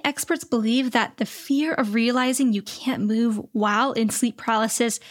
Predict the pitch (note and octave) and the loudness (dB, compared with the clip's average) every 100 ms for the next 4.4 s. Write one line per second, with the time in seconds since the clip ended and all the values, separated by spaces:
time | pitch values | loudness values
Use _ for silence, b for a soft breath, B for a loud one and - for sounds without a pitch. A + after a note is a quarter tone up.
0 | B B A3+ B3+ D#4+ E4 D4+ A#3 G#3 A#3+ | B B 2 2 0 2 2 2 2 2
1 | A3+ G#3+ A3 A#3 A3+ G3+ - A3 G3+ A3+ | 0 0 -2 0 0 0 -4 -2 0 0
2 | A3+ G3+ A3 A3 G#3+ G3+ G#3 C4 A#3+ G#3 | 0 0 0 2 2 2 2 2 0 0
3 | - G#3 G#3+ - G3+ G3+ - G3+ A#3 B3+ | 0 0 0 -4 -6 -2 0 0 0 0
4 | C4+ D4 D#4 D#4 | 0 0 0 -2